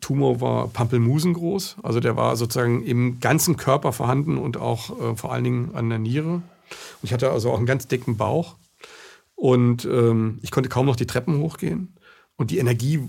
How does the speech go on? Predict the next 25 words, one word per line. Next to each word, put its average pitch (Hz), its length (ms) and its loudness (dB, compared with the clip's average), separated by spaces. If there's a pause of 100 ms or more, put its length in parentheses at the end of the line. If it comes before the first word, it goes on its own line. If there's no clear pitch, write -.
war 123 180 2
wirklich 143 220 -2
schon 127 220 0
aus 120 160 -2
dem 120 100 -2
Körper 131 380 0
auch 107 160 -6
rausgezogen. 131 840 -2
Und 120 140 -2
dann 117 160 2
hat 123 160 -2
ein 123 120 0
Arzt 120 340 0
das 120 180 -2
halt 120 240 -2
entdeckt. 110 560 -6
Sehr, 127 180 4
sehr 123 120 4
spät. 151 420 -4 (240)
Also 110 200 -4 (200)
ich - 100 -8
war 113 100 0
dreieinhalb 113 440 -2
Jahre 123 300 -2
alt. 156 260 -4